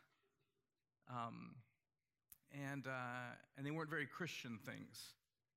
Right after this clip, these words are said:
So it was a sad conversation. Uh, uh, you know, on the one hand, I kind of admired him because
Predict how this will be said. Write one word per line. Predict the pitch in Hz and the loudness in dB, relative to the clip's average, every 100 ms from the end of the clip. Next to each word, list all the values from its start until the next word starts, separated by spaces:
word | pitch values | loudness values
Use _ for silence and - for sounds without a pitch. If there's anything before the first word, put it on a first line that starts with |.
| _ _ _ _ _ _ _ _ - | _ _ _ _ _ _ _ _ -2
So | 247 | 4
it | 247 | 6
was | 302 | 6
a | 311 | 4
sad | - 220 214 | 6 6 6
conversation. | 202 208 190 180 202 190 - 220 226 202 | 4 4 4 4 6 6 4 2 2 2
Uh, | 151 139 127 127 135 - - _ - - _ _ _ _ _ _ _ - | 4 6 4 4 0 -6 -18 _ -20 -20 _ _ _ _ _ _ _ -10
uh, | 165 | 0
you | 214 | 4
know, | 226 | 6
on | 220 | 6
the | |
one | 262 359 | 6 6
hand, | 302 | 6
I | 247 | 6
kind | - 240 | 4 4
of | 226 | 6
admired | 170 143 143 165 220 | 6 6 6 8 6
him | 202 277 370 320 - - _ | 8 6 4 -6 -14 -20 _
because | 185 196 202 170 | -2 4 6 6